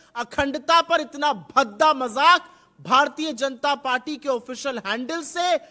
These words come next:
उनके ऑफिशियल प्रवक्ताओं से, उनके मंत्रियों से, उनकी फेक न्यूज़ फैक्ट्री के हेड से हुआ है। हमारी जमीन का हिस्सा चीन और पाकिस्तान के हिस्से में दिखाया गया है।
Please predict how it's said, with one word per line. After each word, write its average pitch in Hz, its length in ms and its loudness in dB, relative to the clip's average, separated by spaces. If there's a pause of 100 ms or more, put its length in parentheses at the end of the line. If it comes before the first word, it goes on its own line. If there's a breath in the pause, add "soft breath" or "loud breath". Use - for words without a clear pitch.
(180 loud breath)
उनके 262 280 -6
ऑफिशियल 269 480 -4
प्रवक्ताओं 240 760 0
से, 370 240 -6
उनके 330 360 -4
मंत्रियों 302 680 -6
से, 220 280 -8 (320 soft breath)
उनकी 294 320 -8
फेक 302 400 -4
न्यूज़ 277 220 -12
फैक्ट्री 254 440 -10
के 233 180 -10
हेड 208 240 -10
से - 140 -12
हुआ 220 300 -4
है। 320 180 0 (360 soft breath)
हमारी 302 540 0
जमीन 254 420 -8
का 233 180 -6
हिस्सा 226 440 -6 (1080)
चीन 349 340 -2
और 277 280 -4
पाकिस्तान 269 800 -6
के 254 120 -12
हिस्से 208 340 -12
में 208 140 -12
दिखाया 165 400 -12
गया 135 200 -20
है। 104 120 -20